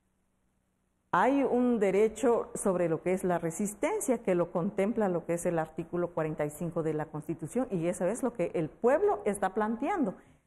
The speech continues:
La gente nunca ha dicho que no va a pagar. La gente, el movimiento social, estamos claro, vamos a pagar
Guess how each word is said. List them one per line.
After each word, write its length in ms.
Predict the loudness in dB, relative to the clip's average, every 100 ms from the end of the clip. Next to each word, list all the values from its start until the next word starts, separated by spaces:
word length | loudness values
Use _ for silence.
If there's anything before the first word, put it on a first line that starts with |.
| _ _ _ 0 4
La 140 | 4 4
gente 360 | 4 2 2
nunca 300 | 4 4 4
ha 40 | 2
dicho 260 | 2 0
que 100 | 0
no 80 | 0
va 80 | 0
a 60 | -2
pagar. 400 | -2 -2 -4 -14 _ _ _ 2
La 240 | 2 2
gente, 720 | -2 0 2 2 0 -2 -4 -8 _ _ _ _
el 180 | 2 4
movimiento 680 | 2 2 0 0 -2 -6 -4
social, 600 | -4 -4 0 0 0 -4 -12 _ _ _ _ _ _ _ _ _
estamos 580 | 0 2 0 2 0 -2 -10
claro, 420 | -2 2 2 0 -4 -12 _ _ _ _ _ _ _ _ _ _ _
vamos 560 | -4 0 2 0 -2
a 100 | -4
pagar 380 | -4 -4 -4 -6